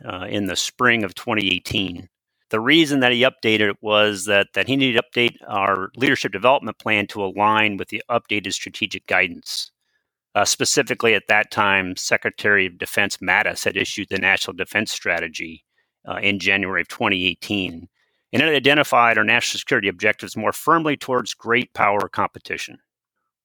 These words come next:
Whereas previous policy documents had said things like potential adversaries, in twenty eighteen, China and Russia were identified as our rivals. The L D F two point oh described the security environment and discussed how China and Russia were closing the gaps with the U S.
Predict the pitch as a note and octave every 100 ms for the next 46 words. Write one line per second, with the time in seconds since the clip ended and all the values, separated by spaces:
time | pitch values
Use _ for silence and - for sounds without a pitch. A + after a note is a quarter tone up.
0 | _ _ A#2+ A#2+ - D3+ C#3 B2+ - B2
1 | A#2 - A2+ G#2+ - G2+ - A2+ G#2 -
2 | A#2+ - A#2+ A2 A#2 F#2+ - G2+ - G3+
3 | - A2+ G2+ F#2 F#2 G#2+ G2 F#2+ F#2 E2+
4 | - _ _ A2 - C3+ C3+ B2 A#2+ -
5 | A2+ G2+ - A2 G#2 G2+ F#2 G2+ G2 -
6 | F2+ F2 F#2 F2+ - F2 D#2+ E2 D#2+ E2
7 | D#2 D#2 - - _ _ _ _ _ _
8 | _ _ - A#2 C3 A#2+ A#2 - B2+ -
9 | A2 G#2+ G#2+ F#2+ - - G#2 F2+ - -
10 | B2 A#2 A2+ G#2+ G#2+ G#2+ - G2 - -
11 | A#2 - F#2+ - - A#2 A2+ G2+ F#2+ G#2
12 | - G2+ F2+ - - A2 F#2+ F2 D#2+ D#2
13 | F#2 F#2+ - - - - D#2 D#2+ E2+ E2
14 | D#2+ - -